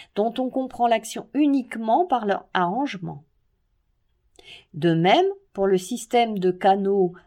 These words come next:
ou de tubes qui conduisent les liquides, et c'est ainsi que les valvules des veines ont des usages mécaniques qui mirent Harvey sur les traces de la découverte de la circulation du sang.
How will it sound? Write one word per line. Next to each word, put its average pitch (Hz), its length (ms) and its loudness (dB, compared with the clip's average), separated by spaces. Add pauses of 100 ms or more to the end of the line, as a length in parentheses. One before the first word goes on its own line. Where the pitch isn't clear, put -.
ou 180 120 -2
de 180 140 0
tubes 190 560 -4
qui 208 180 -14
conduisent 208 640 -6
les 165 180 0
liquides, 202 680 4 (460)
et 180 100 0
c'est 190 260 -2
ainsi 185 420 0
que 190 100 0
les 170 160 4
valvules 180 680 0
des 170 160 0
veines 190 500 -2 (340)
ont 196 120 0
des 196 260 2
usages 185 360 -2
mécaniques 180 760 -2
qui 208 200 -4
mirent 220 480 -2 (120)
Harvey 175 640 -2
sur 196 220 -4
les 190 140 0
traces 254 300 0
de 220 100 -2
la 170 140 0
découverte 170 680 -4
de 190 100 -4
la 160 100 -2
circulation 160 640 -8
du 294 160 -8
sang. - 300 -12